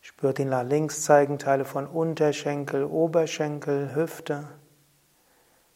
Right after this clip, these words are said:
Die nach links zeigenden Teile von Oberarm, Hals, Wange, Ohr, Schläfe.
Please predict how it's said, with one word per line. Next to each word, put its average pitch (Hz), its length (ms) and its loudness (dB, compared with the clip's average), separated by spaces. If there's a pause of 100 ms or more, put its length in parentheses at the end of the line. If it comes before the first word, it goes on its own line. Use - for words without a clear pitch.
(140)
Die - 120 -16
nach 127 180 -8
links 147 360 0
zeigenden 139 420 4
Teile 135 320 2
von 139 460 -8 (580)
Oberarm, 151 1000 4 (1300)
Hals, - 1000 0 (1300)
Wange, 143 920 -2 (120)
Ohr, 143 480 6
Schläfe. 147 720 -8